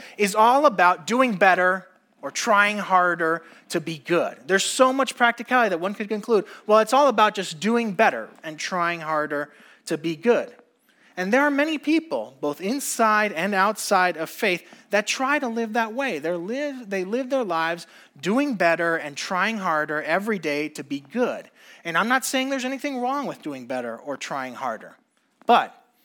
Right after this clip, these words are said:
if we make faith all about that,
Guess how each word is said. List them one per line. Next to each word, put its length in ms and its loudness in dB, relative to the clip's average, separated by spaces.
if 180 -8
we 300 0
make 340 0
faith 440 -2
all 340 2
about 400 0
that, 460 -6